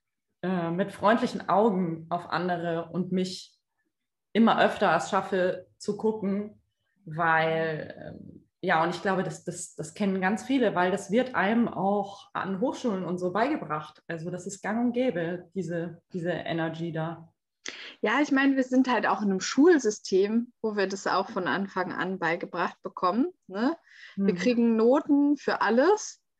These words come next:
Speaker 2: Ja, man kriegt Noten für Sport, man wird nur in bestimmten Sachen geprüft.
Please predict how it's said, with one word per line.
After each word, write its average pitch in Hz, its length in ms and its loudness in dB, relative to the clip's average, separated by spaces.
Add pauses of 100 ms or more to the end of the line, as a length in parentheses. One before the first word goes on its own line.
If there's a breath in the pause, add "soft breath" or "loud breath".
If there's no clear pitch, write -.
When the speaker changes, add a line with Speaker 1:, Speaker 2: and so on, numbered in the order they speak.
(260)
Speaker 2:
Ja, 220 220 2
man 240 220 6
kriegt - 340 -2
Noten 285 480 4
für 240 220 4
Sport, 233 800 2
man 226 220 2
wird 240 240 2
nur 269 220 4
in 269 160 4
bestimmten 277 540 2
Sachen 254 340 2
geprüft. 254 760 0